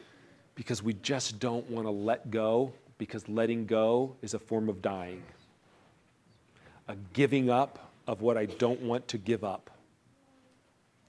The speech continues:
It's hard for us as human beings. But what we see in the Lord Jesus is one who comes to serve to the point of death. You see,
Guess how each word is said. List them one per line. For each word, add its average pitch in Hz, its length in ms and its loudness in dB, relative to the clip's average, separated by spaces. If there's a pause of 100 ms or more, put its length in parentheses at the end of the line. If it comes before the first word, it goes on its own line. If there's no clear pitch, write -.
(1800)
It's - 100 -6
hard 165 340 10
for 120 200 6
us 107 160 2
as 110 80 0
human 113 320 2
beings. 98 680 -2 (680)
But 123 80 2
what 156 160 10
we 185 120 8
see 170 280 6
in 165 60 8
the 156 100 8
Lord 156 280 12
Jesus 127 460 6
is 117 100 0
one 135 340 6
who 123 120 2
comes 147 400 2
to - 140 -2
serve 147 640 6 (2250)
to 135 100 0
the 123 80 4
point 156 480 8
of 131 160 2
death. 110 460 6 (1400)
You 127 80 2
see, 139 360 6